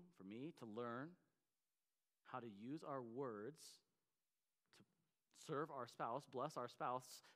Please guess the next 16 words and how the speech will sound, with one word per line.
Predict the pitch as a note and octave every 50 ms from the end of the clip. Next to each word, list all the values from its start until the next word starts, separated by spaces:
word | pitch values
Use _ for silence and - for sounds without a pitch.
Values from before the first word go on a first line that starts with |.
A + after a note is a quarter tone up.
| _ -
to | - C#3+
express | B2+ - - - - - D3+ D#3+ F#3 F#3 - - C#3 C3 B2
the, | B2+ B2 A2 - _ - C#3 C#3+
the | B2+
delight | B2+ A#2+ A#2 G#2+ B2+ D3 - A#2+ A2 - - - - - - _ _ _ _ _ _ _
that | C#3+ C3
we | A#2+ B2+ A#2+ B2 -
have | F3 G3+ A3 F#3+ C#3+
in | B2 A2
our | F#2+ F2
spouse. | - - - G2+ F2 - - - - - - - - - _ _ _ _ _ _ _ _ _ _ _ _ _ _ _ _ _ _ _ _ _ _ _ _ _ _ _ _ _ _ _ _ _ _ _ _ _ _ _ _ _ _ _ _ C3 A2+
Do | D3+ D#3+ F#3 G#3+ G#3 F#3+
you | C3+ A#2 A#2+ A#2+ A#2+ B2 A#2
appreciate | C3 - - - F3+ F#3 E3+ - - A#2+ G#2+ G#2 A2+ G#2
your | G2 G2+
spouse? | - - - D3+ C3 A2+ F#2+ - - - - -